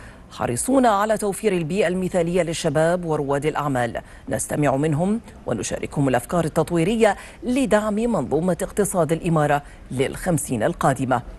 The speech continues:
وأكد سموه: "نثق بإمكانات التجار المواطنين في استثمار وصناعة الفرص النوعية وابتكار أفكار وأدوات ومشاريع تجارية جديدة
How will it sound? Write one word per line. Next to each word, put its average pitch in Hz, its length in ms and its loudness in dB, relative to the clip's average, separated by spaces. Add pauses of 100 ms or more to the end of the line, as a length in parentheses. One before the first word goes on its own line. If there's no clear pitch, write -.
(180)
وأكد 277 600 2
سموه: 156 440 -2 (460)
"نثق 240 500 2
بإمكانات 220 580 2
التجار 208 440 2
المواطنين 190 580 0
في - 120 -10
استثمار 156 640 0
وصناعة 147 540 -2
الفرص 143 400 -2
النوعية 117 540 -2 (360)
وابتكار 156 600 2
أفكار 175 560 -2
وأدوات 254 600 0
ومشاريع 202 540 2
تجارية 170 560 0
جديدة 185 400 0